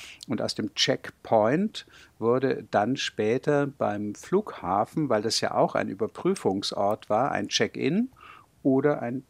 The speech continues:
Check-out, wo man dann rauskam. Die Checkliste hat mit einer, äh, mit einem Boeing-Bomber zu tun, aber das nur nebenbei.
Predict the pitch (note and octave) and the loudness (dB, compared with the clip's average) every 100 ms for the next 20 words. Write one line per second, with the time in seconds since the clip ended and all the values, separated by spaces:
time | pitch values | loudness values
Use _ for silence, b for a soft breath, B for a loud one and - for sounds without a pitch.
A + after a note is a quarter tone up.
0 | - - B2+ - C3+ D3+ C3+ - G#2+ G#2+ | -4 0 0 2 4 6 4 -2 -2 -2
1 | G#2+ G#2+ G#2 B2 C#3+ - - F2 F2+ F2 | -2 0 2 4 2 -2 -6 -6 -6 -10
2 | - - B2 - C3+ E3 - G2+ B B | -6 -2 0 2 2 2 2 0 B B
3 | B - G#2+ - A#2 G#2+ - G2+ G#2+ G#2 | B 0 0 0 -4 -2 -2 -2 -2 -4
4 | - G2+ G2+ G#2 G2 G#2 G#2 A#2 C3 B2 | -6 -8 -6 -6 -4 -2 2 2 2 2
5 | A2 G2+ G2 G2+ G#2 - G2+ - G#2 F#2 | 0 0 0 0 -2 -4 -8 -6 -4 -2
6 | F2+ G2+ A2 - G#2+ G2+ - G#2+ G#2 G#2 | -4 -4 -4 -4 -4 -6 -4 -4 -4 0
7 | C3 C3+ | 2 2